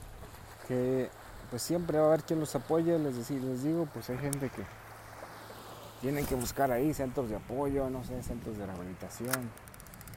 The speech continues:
Un lugar donde en realidad la gente los va, va, va a ayudar, los va a valorar y no los va a estar juzgando. Así que es bien importante que sepan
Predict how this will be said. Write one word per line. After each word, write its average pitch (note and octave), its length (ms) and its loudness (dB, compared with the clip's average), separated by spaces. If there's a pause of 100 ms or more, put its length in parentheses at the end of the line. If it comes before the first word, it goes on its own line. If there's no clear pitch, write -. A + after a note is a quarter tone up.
(220)
Un C3 100 0
lugar C3+ 260 6
donde C#3 240 4
en A#2 120 0
realidad A#2+ 400 4
la D3 80 2
gente C#3 300 -4
los A2 200 -2
va, C3 140 4
va, A#2 220 2 (180)
va A#2 60 0
a - 20 2
ayudar, A#2+ 500 -2
los A2 200 -4
va A#2 80 0
a - 20 -2
valorar A#2 580 2 (480)
y G#2+ 40 -4
no A#2 140 -2
los A#2+ 140 -4
va A#2+ 60 0
a - 20 0
estar A#2+ 200 0
juzgando. A2+ 520 0 (1700)
Así B2+ 180 0
que D3+ 100 2
es C3+ 80 4
bien D3+ 140 6
importante C#3+ 540 4
que B2+ 160 0
sepan D3+ 420 6